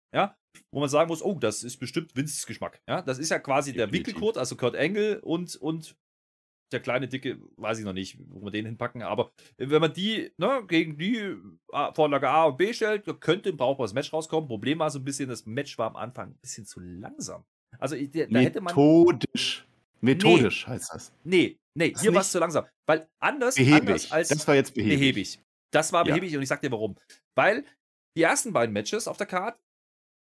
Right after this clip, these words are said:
Speaker 1: Spotfeuerwerke, bam, bam, bam, bam, bam, Multiman-Action. So, dann kommen,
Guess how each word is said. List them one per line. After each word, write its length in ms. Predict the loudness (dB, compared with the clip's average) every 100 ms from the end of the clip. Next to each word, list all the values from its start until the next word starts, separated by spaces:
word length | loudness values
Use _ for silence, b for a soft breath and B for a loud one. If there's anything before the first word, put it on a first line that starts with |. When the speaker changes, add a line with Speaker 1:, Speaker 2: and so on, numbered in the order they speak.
| _ -4
Speaker 1:
Spotfeuerwerke, 580 | -2 2 2 2 0
bam, 180 | 0 2
bam, 160 | 2 2
bam, 140 | 0
bam, 140 | 0 -2
bam, 200 | -4 -6
Multiman-Action. 640 | -4 -4 -4 -8 -10 -14 -18 -6
So, 220 | -6 -6 _ _ _ 0
dann 240 | 0 0
kommen, 400 | 0 0 -4